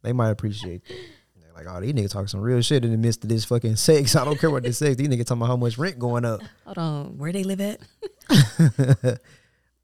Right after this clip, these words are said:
Speaker 1: But yeah, that's some real shit, man. Rent just going up for no reason, man. The bullshit apartment's going up. The luxury apartment's going up.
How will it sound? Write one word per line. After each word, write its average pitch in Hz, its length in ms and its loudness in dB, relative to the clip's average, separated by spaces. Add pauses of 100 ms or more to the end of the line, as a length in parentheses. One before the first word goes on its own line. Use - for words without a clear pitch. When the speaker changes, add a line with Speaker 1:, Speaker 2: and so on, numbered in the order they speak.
(500)
Speaker 1:
But 110 120 -8
yeah, 113 100 -2
that's 139 160 -2
some 123 140 -4
real 120 160 -4
shit, 151 240 -12
man. 127 200 -12
Rent 139 200 -12
just 117 120 -16
going 117 220 -6
up 104 60 -8
for 107 80 -10
no 117 100 -8
reason, 151 480 -10
man. 131 220 -8 (1300)
The 110 80 -20
bullshit 127 400 0
apartment's 120 340 -2
going 117 240 -4
up. 135 140 -6
The - 80 -6
luxury 120 360 -6
apartment's 120 380 -8
going 113 220 -10
up. 117 160 -12